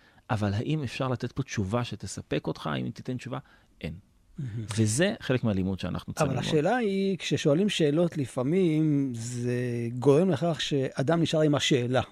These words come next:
Speaker 2: ואני מביא את הדוגמה של אב-, אברבנאל, שאומרים שבדרך כלל בליל שבת
Speaker 1: <laughs>
Speaker 2: לא כדאי ללמוד איתו,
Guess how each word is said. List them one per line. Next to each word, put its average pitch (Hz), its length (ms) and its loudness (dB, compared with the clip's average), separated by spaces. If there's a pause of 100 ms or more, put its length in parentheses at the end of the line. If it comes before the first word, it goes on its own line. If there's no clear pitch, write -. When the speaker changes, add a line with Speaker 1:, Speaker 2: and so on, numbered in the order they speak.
(220)
Speaker 2:
ואני 120 640 -4
מביא 123 200 4
את 180 60 2
הדוגמה 147 380 4
של 135 420 0
אב-, 127 440 2
אברבנאל, 131 640 4
שאומרים 120 1200 -2
שבדרך 151 380 6
כלל 143 140 4
בליל 135 220 4
שבת 139 500 2
Speaker 1:
<laughs> 123 80 4
Speaker 2:
לא 202 160 10
כדאי 156 220 10
ללמוד 147 340 10
איתו, 151 200 8